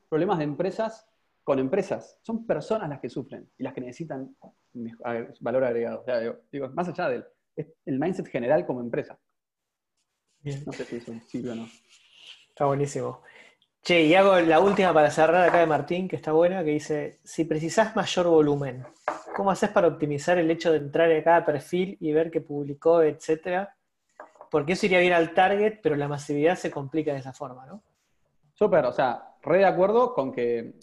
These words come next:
Speaker 1: es, mientras más escalable es, más difícil en-, con-, conocer a fondo a la persona, pero ahí está el buyer persona, de poder analizar tres, cuatro tipos de personajes,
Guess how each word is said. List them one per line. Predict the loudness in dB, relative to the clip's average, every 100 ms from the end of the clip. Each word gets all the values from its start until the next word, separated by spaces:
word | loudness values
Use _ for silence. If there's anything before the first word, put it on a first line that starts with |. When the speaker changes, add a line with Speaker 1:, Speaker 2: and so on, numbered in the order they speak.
| _
Speaker 1:
es, | -14 -14 -14 _ _ _ _ _ _
mientras | -6 -4 -2 -4 -2
más | -2 -2 -4 -16 _
escalable | -8 0 2 4 4 4 2
es, | 0 -4
más | -4 -4
difícil | -4 -4 -4 -6 -6 -12 _ -8
en-, | -8 -8 _ _
con-, | -6 -4 -6
conocer | -6 -8 -2 -2
a | 0
fondo | 0 0
a | 0
la |
persona, | -4 -6 -4 -4 -4
pero | -2
ahí | -2
está | -2
el | -2
buyer | 0 0 -2
persona, | -6 -6 -4 -6 -10 -20 -20 -12 -8
de |
poder | 0 2 2
analizar | 2 -2 -4 -2 -2 -4 -4
tres, | -2 -2 0
cuatro | 0 0 -2
tipos | -6 -4 -2 -2
de |
personajes, | -2 -6 -4 -4 -2 -4 -4 -8